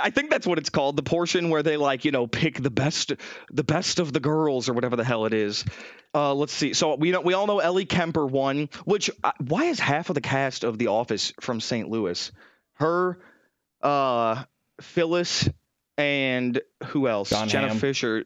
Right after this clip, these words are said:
Speaker 1: Jo-, Jon Hamm. Wait, is Jon Hamm in The Office?
Speaker 2: No.
Speaker 1: Jon Hamm is, uh, d-, uh,
Speaker 2: <laughs>
Speaker 1: in town, actually, right now.
Speaker 2: Huh.
Speaker 1: Long story. Um, yeah, like, a lot of the, um,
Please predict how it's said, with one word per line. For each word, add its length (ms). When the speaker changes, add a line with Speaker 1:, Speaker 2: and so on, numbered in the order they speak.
Speaker 1:
Jo-, 180
Jon 140
Hamm. 280
Wait, 260
is 60
Jon 180
Hamm 160
in 60
The 80
Office? 340
Speaker 2:
No. 380
Speaker 1:
Jon 180
Hamm 260
is, 200
uh, 200
d-, 140
uh, 500
Speaker 2:
<laughs> 60
Speaker 1:
in 160
town, 400
actually, 560
right 120
now. 120
Speaker 2:
Huh. 160
Speaker 1:
Long 180
story. 260
Um, 460
yeah, 200
like, 160
a 40
lot 220
of 60
the, 180
um, 340